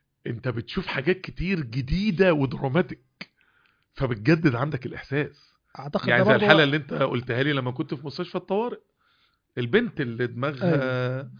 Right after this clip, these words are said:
Speaker 2: آه، رحمة الله.
Speaker 1: آه، الله يرحمها، البنت المتبرجة اللي انت كنت عايز تحاول تنقذها عشان، آه،
Speaker 2: ما هي دي الفكرة بس اللي بتكلم عليها، ان احنا عايزين نفعل جهاز الاستقبال اللي بيتعطل،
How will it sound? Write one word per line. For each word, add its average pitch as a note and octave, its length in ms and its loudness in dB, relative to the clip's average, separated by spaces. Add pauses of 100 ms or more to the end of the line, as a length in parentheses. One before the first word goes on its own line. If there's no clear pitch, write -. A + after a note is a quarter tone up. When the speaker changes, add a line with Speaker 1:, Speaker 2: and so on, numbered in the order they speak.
(120)
Speaker 2:
آه، B2 360 -16
رحمة C3+ 200 -14
الله. - 120 -10
Speaker 1:
آه، B3 220 -6
الله D#3 220 4
يرحمها، F#3 460 0
البنت C#3+ 260 -2
المتبرجة C#3 520 -2
اللي D3+ 100 -4
انت D3+ 120 -8
كنت - 220 -8
عايز D3+ 260 -4
تحاول D3+ 280 -4
تنقذها C3+ 460 -4
عشان، D3+ 560 -4
آه، D3 300 -8
Speaker 2:
ما E3 180 -6
هي F3+ 80 2
دي F3+ 100 -6
الفكرة F#3+ 320 -4
بس F#3+ 180 -6
اللي D3+ 120 -6
بتكلم D#3 300 -6
عليها، F3 420 -4 (420)
ان E3+ 100 -2
احنا F3 160 -8
عايزين F#3 180 -2
نفعل F#3+ 420 -4
جهاز F#3 180 -2
الاستقبال E3 640 -6
اللي D3 160 -4
بيتعطل، D3 420 -6